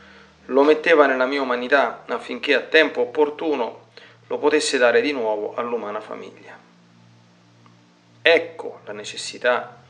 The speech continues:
che io facessi e scendessi nell'ordine delle azioni umane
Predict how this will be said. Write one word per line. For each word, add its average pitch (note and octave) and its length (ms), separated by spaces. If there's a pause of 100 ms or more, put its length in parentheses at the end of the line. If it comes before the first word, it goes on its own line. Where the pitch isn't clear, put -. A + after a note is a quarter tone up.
(360)
che - 140
io A#2 120
facessi A#2 840
e E2+ 100
scendessi A#2 680
nell'ordine A#2 560
delle G#2+ 180
azioni B2 320
umane G2+ 340